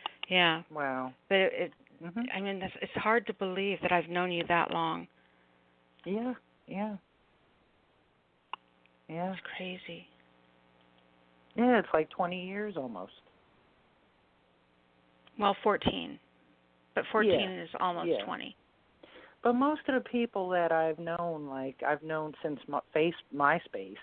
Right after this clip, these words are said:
Speaker 2: which goes back to there, you know.
Speaker 1: Mm-hmm.
Speaker 2: It's close. But, yeah, we've all, we all grow old together. But, um, thank you so much.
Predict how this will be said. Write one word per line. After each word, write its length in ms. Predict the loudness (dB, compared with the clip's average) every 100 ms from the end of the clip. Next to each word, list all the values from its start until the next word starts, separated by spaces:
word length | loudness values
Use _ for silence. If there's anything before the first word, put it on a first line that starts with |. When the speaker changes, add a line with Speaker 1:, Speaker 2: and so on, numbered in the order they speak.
| -6
Speaker 2:
which 200 | -6 -6 0
goes 260 | 0 0 -4
back 320 | -6 -4 -4 -6 -8 -6
to 80 |
there, 400 | -4 -4 -6 -8 -10 -8
you 140 | -6
know. 200 | -4 -6 -8 _ _ _ _ _ _
Speaker 1:
Mm-hmm. 180 | -10 2
Speaker 2:
It's 220 | 2 2
close. 300 | 0 0 0 -4 -10 -16 _ _ _ _ _ _ _ -2
But, 260 | 0 0 -2 _ _ -8 2
yeah, 280 | 4 4 2 _ 2
we've 220 | 2 6
all, 280 | 6 6 2 -6
we 260 | -2 0 2
all 220 | 4 4
grow 280 | 4 6 6
old 260 | 4 2 -8
together. 400 | -8 -8 -6 -6 -6 _
But, 200 | 2 6
um, 220 | 6 4 0 _ -20 -20 -12 2
thank 220 | 2 2
you 80 | -4 2
so 140 | 2
much. 280 | 2 -2 -4